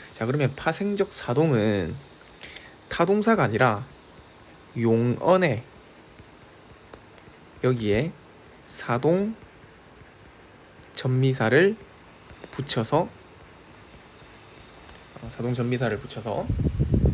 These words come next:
우리 사동 표현으로 만들어주는 겁니다.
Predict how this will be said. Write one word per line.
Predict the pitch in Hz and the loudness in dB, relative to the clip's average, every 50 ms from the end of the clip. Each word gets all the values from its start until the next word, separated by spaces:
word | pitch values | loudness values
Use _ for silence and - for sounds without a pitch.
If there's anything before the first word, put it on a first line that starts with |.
| - - - - - - - - - - | 0 -2 -4 -8 -10 -12 -14 -12 -6 -2
우리 | - - | -2 -2
사동 | - - - 110 113 120 | 0 -2 -4 -4 -4 -6
표현으로 | - - 139 123 113 110 104 | -4 -4 -2 -2 -2 -2 -4
만들어주는 | - - - - - - 120 110 - - - | -2 0 0 2 2 2 0 0 -2 -4 -4
겁니다. | - 95 - - - - | -4 -6 -6 -8 -8 -10